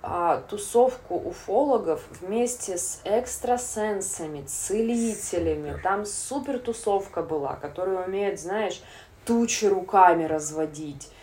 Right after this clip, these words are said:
Speaker 2: А потом они все собрались и начали писать журнал
Speaker 1: Излечивать
Speaker 2: Н Л О.
Speaker 1: на расстоянии. То есть он,
Speaker 2: Да.
Speaker 1: он сразу знакомит нас с тем, какие чудесные, уникальные люди поехали в аномальную зону.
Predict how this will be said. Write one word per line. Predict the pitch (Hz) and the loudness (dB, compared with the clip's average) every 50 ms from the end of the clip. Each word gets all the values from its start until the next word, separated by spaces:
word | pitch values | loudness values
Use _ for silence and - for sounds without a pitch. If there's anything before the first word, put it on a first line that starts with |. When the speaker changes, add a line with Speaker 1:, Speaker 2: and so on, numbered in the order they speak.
| - - | -20 -16
Speaker 2:
А | 92 87 | -14 -12
потом | 87 - - - 101 101 | -12 -8 -6 -4 -4 -4
они | 98 95 92 | -4 -6 -8
все | 87 - - 95 | -8 -10 -8 -8
собрались | 87 - 95 92 90 98 98 117 139 147 - - - | -8 -6 -6 -4 -4 -4 -2 -2 -4 -4 -6 -8 -10
и | 87 | -10
начали | 87 85 85 90 95 95 - - 87 85 85 | -8 -8 -8 -8 -8 -10 -12 -10 -10 -10 -10
писать | 82 - - - 101 92 87 85 - | -10 -12 -12 -12 -10 -10 -10 -10 -10
журнал | 90 85 85 92 95 208 202 202 | -10 -8 -8 -6 -6 -4 -4 -2
Speaker 1:
Излечивать | 208 - 180 196 202 208 233 247 240 - - 233 233 214 214 208 - | -2 0 0 2 6 8 8 8 8 6 4 4 4 4 2 2 2
Speaker 2:
Н | 226 | 2
Л | 220 | 2
О. | 220 | 2
Speaker 1:
на | |
расстоянии. | 220 220 - - - - 208 196 196 196 196 190 196 190 185 185 180 170 170 165 160 156 156 151 | 2 0 0 -2 0 2 2 2 4 6 6 8 8 8 8 6 6 4 4 2 -2 -2 -4 -6
То | 143 - - 147 | -6 -6 -6 -4
есть | 143 139 139 - - 175 | -4 -2 -4 -4 -2 -2
он, | 175 180 180 165 - | 0 0 0 -2 -4
Speaker 2:
Да. | 165 | -4
Speaker 1:
он | 165 160 | -6 -6
сразу | 147 - 175 185 208 226 214 208 | -6 -2 2 4 4 4 4 2
знакомит | 196 190 180 175 175 - 220 233 233 233 214 - 170 | -2 -4 -4 -4 -4 2 2 2 2 2 0 -4 -4
нас | 185 180 180 180 175 - - - - - - - - - - - | -2 -2 0 0 -2 -4 -8 -14 -20 -20 -20 -20 -20 -20 -18 -12
с | - - - | -10 -10 -8
тем, | - - 196 202 202 208 202 - | 0 2 4 4 4 2 0 -4
какие | - - - - 190 190 | -8 -12 -10 -8 -8 -8
чудесные, | 180 - - - 170 165 185 214 214 208 - 202 175 170 | -8 -10 -12 -14 -12 -2 2 4 4 4 2 -2 -4 -4
уникальные | 165 165 160 - 202 196 202 190 175 170 165 160 | -4 -6 -4 -2 -2 0 0 0 0 -2 -2 -4
люди | 160 165 175 185 196 180 165 170 | -4 -6 -6 -8 -8 -8 -8 -8
поехали | - - 147 143 147 156 156 - - 156 151 151 | -6 -6 -6 -2 -2 -4 -4 -4 -6 -4 -4 -4
в | 147 143 151 | -4 -4 -6
аномальную | 151 156 156 160 160 156 156 156 151 151 143 143 139 | -6 -6 -4 -2 -2 0 0 -2 -4 -6 -6 -6 -8
зону. | 139 - - 156 151 143 143 143 | -10 -8 -4 -4 -2 -2 -4 -6